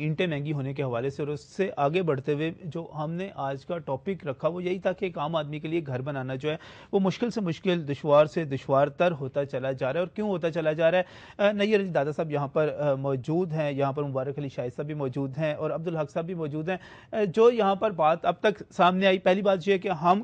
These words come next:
किसी alternate material की तरफ नहीं जा रहे,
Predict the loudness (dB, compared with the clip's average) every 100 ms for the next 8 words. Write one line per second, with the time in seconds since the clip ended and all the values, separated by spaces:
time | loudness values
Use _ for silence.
0 | -2 -4 -2 -4 0 4 4 4 0 0
1 | -2 -4 -2 -4 -6 -8 -8 -6 -4 4
2 | 6 6 2